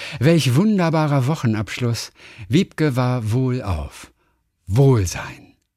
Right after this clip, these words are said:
Waltraud war Weinliebhaberin. Welch wohlschmeckender Weißwein. Waltrauds Wangen wurden warm. Wilfried will weg. Wiebke wurde wütend. Also, das muss man anders sagen. Wilfried will weg.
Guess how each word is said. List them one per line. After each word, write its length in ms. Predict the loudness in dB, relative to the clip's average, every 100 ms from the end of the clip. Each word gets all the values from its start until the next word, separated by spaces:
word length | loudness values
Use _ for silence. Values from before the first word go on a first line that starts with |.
| _
Waltraud 420 | 2 2 0 -2
war 120 | 0
Weinliebhaberin. 720 | 2 2 0 -2 -2 -2 -2 -4 -14 _ 0
Welch 280 | 2 2 -6
wohlschmeckender 1000 | -2 0 0 0 -4 -2 -2 -2 -4 -2
Weißwein. 680 | -2 -2 -6 -10 -12 -14 _ _ _ _ _ _
Waltrauds 400 | -2 0 -4 0
Wangen 260 | 2 2 0
wurden 240 | -2 0
warm. 320 | 0 0 -4 -14 _ _ _ _ _ -20 -16 0
Wilfried 380 | 2 2 -2
will 140 | 0 2
weg. 220 | 0 -2 -14 -20 -20 _
Wiebke 260 | 2 4 2
wurde 180 | 2 2
wütend. 440 | 2 0 -4 -6 _ _ _ _ -4
Also, 200 | -2 0
das 260 | -2 -2
muss 120 | -2 0
man 80 |
anders 220 | 0 -2 -2
sagen. 180 | -6 -8 _ _ _ _ _ _ _ _ _ _ _ _ 2
Wilfried 400 | 2 2 -2 -4
will 160 | -6
weg. 320 | -6 -8 -12